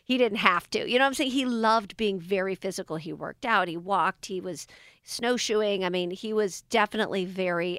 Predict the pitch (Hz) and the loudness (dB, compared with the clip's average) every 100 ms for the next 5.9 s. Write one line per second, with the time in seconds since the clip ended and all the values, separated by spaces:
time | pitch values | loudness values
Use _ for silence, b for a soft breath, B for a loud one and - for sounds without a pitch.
0 | - 170 170 - 175 147 143 _ 190 180 | -4 -4 -4 -8 -6 -6 -8 _ -8 -6
1 | - 151 - 147 143 - 147 170 214 220 | -6 -6 -6 -8 -8 -8 -8 -4 -4 -4
2 | 226 B B B _ - 220 202 196 - | -4 B B B _ 0 4 4 2 -2
3 | 208 202 214 254 - 220 208 - 214 208 | 0 2 2 0 -2 0 -2 -2 -2 0
4 | 202 180 170 175 - 185 175 165 180 170 | 0 0 0 -2 -4 -4 -4 -4 -4 -4
5 | - 277 269 - 185 170 160 160 | -6 -4 -4 -4 -2 -2 -2 -6